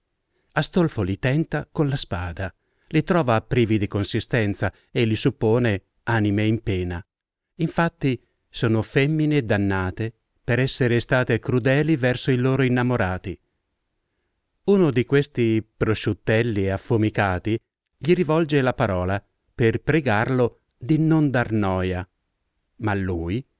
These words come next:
le induce a raccontargli la sua storia. Dopo aver ascoltato la novella, Astolfo cerca di spingere oltre l'esplorazione,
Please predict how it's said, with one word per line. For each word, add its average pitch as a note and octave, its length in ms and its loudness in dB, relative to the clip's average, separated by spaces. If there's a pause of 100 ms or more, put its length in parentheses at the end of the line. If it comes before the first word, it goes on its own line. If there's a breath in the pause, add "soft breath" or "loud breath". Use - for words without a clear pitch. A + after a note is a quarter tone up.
(260)
le D3+ 100 2
induce E3 500 2
a A2 60 2
raccontargli A2+ 800 -2
la G2 160 -4
sua A#2 180 -4
storia. F2 560 -4 (1120)
Dopo F3+ 320 2
aver D3 220 6
ascoltato G#2+ 720 0
la F2+ 100 0
novella, F#2 580 -2 (300)
Astolfo D#3 800 0 (100)
cerca D3 460 2
di B2 160 2
spingere B2+ 540 2
oltre G#2 480 0
l'esplorazione, A2 1000 0